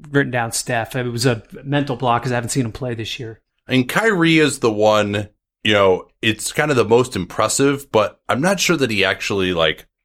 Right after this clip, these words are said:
Speaker 2: goes by guys as effectively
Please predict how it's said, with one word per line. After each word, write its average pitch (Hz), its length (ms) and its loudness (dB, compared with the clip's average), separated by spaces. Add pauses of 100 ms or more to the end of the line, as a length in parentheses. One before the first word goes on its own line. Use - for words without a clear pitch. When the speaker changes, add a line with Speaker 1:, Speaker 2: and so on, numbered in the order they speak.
(120)
Speaker 2:
goes 92 320 2
by 85 340 0
guys 101 560 0 (120)
as 104 200 0
effectively 113 760 -2